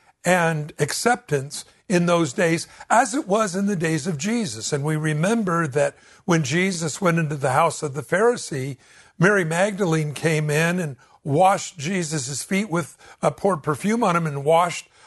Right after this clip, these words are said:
uh, his feet with her hair. And Jesus said, "When I came in, you didn't offer to wash my feet. You didn't, but here this woman has." So we know that it was a custom,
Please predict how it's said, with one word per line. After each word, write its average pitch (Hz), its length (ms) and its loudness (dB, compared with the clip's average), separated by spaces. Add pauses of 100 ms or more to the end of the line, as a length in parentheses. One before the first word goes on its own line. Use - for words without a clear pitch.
(100)
uh, 151 200 4
his - 240 -4
feet 190 260 -2
with 156 160 -2
her 147 140 0
hair. 175 460 0 (640)
And 185 260 4
Jesus 208 380 -4
said, 190 140 2
"When 170 140 2
I 196 160 0
came 170 280 -2
in, 208 220 -2
you 170 140 -2
didn't 214 240 -2
offer 151 320 2
to 139 60 0
wash 135 360 0
my 139 160 -2
feet. 180 240 -4
You 185 120 0
didn't, 190 220 -6 (220)
but 180 120 2
here 196 220 4
this 190 240 -2
woman 233 340 0
has." - 600 -4 (400)
So 220 380 2 (220)
we 214 140 2
know 269 240 2
that 240 180 -2
it 214 120 -2
was 165 180 -2
a - 60 -6
custom, 185 640 -2